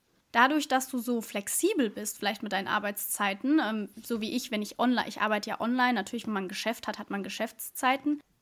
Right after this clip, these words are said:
Aber das war für mich so, ich bin teilweise wirklich so um zwei Uhr ins Bett gegangen, um elf Uhr aufgestanden, dann war der Tag so schnell vorbei.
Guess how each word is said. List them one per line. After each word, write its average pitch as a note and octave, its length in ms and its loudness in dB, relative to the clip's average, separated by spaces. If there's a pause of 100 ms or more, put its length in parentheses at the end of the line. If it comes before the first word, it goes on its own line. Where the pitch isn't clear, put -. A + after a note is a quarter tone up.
(260)
Aber A#3 440 6
das A#3 200 -2
war B3 140 10
für C4 120 2
mich C4 240 4
so, C4+ 80 0
ich B3 160 -2
bin B3+ 140 0
teilweise B3+ 440 4
wirklich C4 300 -4
so - 140 -4
um B3+ 100 -2
zwei C4 420 2
Uhr B3+ 80 4
ins B3 200 2
Bett A#3+ 240 -2
gegangen, A#3 500 0
um A#3 220 -4
elf B3+ 260 0
Uhr C4 140 4
aufgestanden, A#3 880 0
dann A#3 160 0
war A#3+ 120 4
der B3+ 140 2
Tag A#3+ 300 2
so C4+ 340 0
schnell C#4+ 300 0
vorbei. A#3+ 580 4